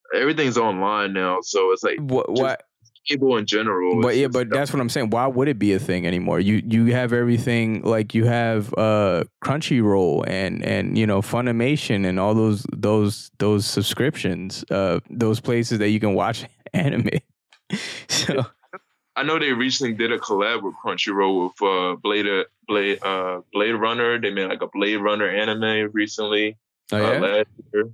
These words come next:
Speaker 2: How was that? Was that good or?
Speaker 1: It, it, it was, like, done in a three D style, and it,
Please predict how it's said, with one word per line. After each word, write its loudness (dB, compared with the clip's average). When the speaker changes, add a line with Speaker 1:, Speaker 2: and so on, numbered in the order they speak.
Speaker 2:
How 0
was 2
that? 0
Was 0
that 0
good 2
or? -2
Speaker 1:
It, 0
it, 2
it 2
was, 2
like, -2
done 0
in -2
a -2
three 0
D 2
style, 2
and -2
it, -2